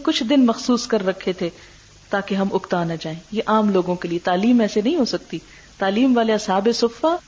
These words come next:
دن رات وہاں رہتے تھے۔ حضور کا ابلاغ، تعلیم اور تبلیغ میں فرق ہوتا ہے۔ کان النبی صلی اللہ علیہ وسلم کان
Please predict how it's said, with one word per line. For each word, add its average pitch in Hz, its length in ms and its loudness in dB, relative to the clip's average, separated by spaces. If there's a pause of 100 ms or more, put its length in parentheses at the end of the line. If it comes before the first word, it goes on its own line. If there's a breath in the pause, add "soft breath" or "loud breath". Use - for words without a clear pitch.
(340)
دن 233 160 4
رات 269 280 2
وہاں 240 200 4
رہتے 196 300 0
تھے۔ - 160 -6 (760)
حضور 294 240 4
کا 320 140 0
ابلاغ، 185 380 0 (220)
تعلیم 254 360 2
اور 339 120 2
تبلیغ 247 320 2
میں 370 180 0
فرق 254 220 -2
ہوتا 160 260 -2
ہے۔ 160 60 -14 (800)
کان 214 200 2
النبی 208 380 4
صلی 196 200 0
اللہ 190 180 2
علیہ 185 400 0
وسلم 180 420 -2
کان 190 240 0